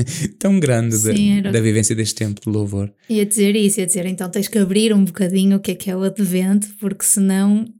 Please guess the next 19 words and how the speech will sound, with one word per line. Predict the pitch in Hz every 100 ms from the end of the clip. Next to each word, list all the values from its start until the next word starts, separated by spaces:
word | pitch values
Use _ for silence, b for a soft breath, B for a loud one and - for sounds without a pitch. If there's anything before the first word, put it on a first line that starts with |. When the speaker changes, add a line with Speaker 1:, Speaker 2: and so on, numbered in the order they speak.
| 214
Speaker 2:
ninguém | 202 196 196
vai | 196
perceber | 202 - 202 214
porque | -
é | 208
que |
estás | 208 185 180
a | 180
dizer | 180 175 180 175 170
que | -
começamos | - 180 170 175 170
pelo | - 180
fim. | 170 - 160 165 -
Então | - 240 262
o |
Natal | 208 202 175
tá | 180 170
quase | 180 170
aí. | 175 180 262 247